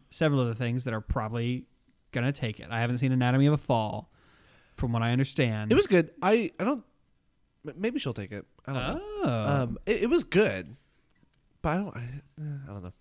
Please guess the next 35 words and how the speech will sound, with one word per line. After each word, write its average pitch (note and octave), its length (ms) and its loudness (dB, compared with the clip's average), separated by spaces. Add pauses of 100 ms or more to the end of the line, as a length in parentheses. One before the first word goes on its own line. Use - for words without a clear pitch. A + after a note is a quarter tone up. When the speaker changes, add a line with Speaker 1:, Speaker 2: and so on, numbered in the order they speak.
(120)
Speaker 2:
<laughs> C#3 100 -4 (420)
It D4+ 60 6
was, D4 100 6
it A#3+ 100 -2
was - 120 -2
fine. D3+ 140 -4
It F#3+ 60 0
was, A#3+ 140 4
it's A#3+ 200 0
fine. A3+ 120 -4
It F#3 60 -4
was G#3 100 -4
great. A3 140 -4
It - 20 -2
was G3 100 -4
great. G#3+ 80 -6
It G3+ 40 -4
was F#3 60 -10
great. G3+ 140 -4
It F#3 40 -6
was F3+ 140 -12
great. F#3 220 -4 (300)
Guys, E3+ 280 4
please G3 320 0
stop E3 220 0
sending D3 240 -6
it C3+ 60 -6
down C3 140 -4
to B2 60 -8
me B2 120 -4
with A2 160 -6
all G2+ 120 -4
hate. F#2 220 -8 (140)
Please. C#3 520 -2
Speaker 1:
Mm. F3 60 -14